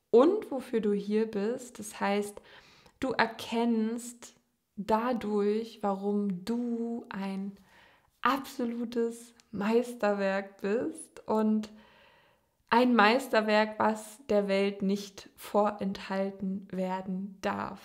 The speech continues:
Ja, es ist eine ganz, ganz tiefe Reise zu deiner Essenz, wo wir gemeinsam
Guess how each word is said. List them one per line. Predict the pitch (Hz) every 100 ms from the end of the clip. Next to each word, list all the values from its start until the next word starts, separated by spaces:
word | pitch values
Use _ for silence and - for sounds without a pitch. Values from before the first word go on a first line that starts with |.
| -
Ja, | 196 196 208
es | 208 208
ist | 208 208 -
eine | 214 214 208 214 208 - - - _ -
ganz, | 233 247 -
ganz | 240 226 -
tiefe | - 285 302 262 208
Reise | 208 214 226 226 220 220
zu | - 208 202
deiner | 208 208 233 262 233 202
Essenz, | 202 - 208 247 330 415 - -
wo | 214 214
wir | 214 208
gemeinsam | 208 190 196 226 302 262 226 214 233 247 247